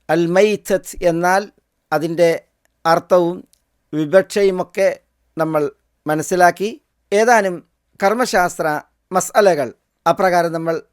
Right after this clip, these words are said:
മനസ്സിലാക്കുകയുണ്ടായി. അള്ളാഹുവിൻ്റെ നാമം സ്മരിച്ച് ബിസ്മില്ല പറഞ്ഞ് അറുക്കപ്പെടുകയും രക്തം ഒലിച്ചുപോയി ജീവനറ്റ ഭക്ഷ്യയോഗ്യമായ മൃഗങ്ങളെയാണ്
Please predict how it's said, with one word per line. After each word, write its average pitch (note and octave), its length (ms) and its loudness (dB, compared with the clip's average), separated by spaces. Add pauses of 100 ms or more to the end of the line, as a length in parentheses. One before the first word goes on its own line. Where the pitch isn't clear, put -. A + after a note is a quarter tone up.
(180)
മനസ്സിലാക്കുകയുണ്ടായി. C3+ 1000 -4 (260)
അള്ളാഹുവിൻ്റെ G3+ 580 0
നാമം F3+ 380 -2 (420)
സ്മരിച്ച് E3+ 600 -2
ബിസ്മില്ല D#3+ 600 -4
പറഞ്ഞ് C#3+ 460 -2 (440)
അറുക്കപ്പെടുകയും F3+ 800 0 (440)
രക്തം F3 420 0 (460)
ഒലിച്ചുപോയി F#3 720 -4 (360)
ജീവനറ്റ G3+ 640 -2 (540)
ഭക്ഷ്യയോഗ്യമായ F#3+ 880 -2
മൃഗങ്ങളെയാണ് E3+ 920 -4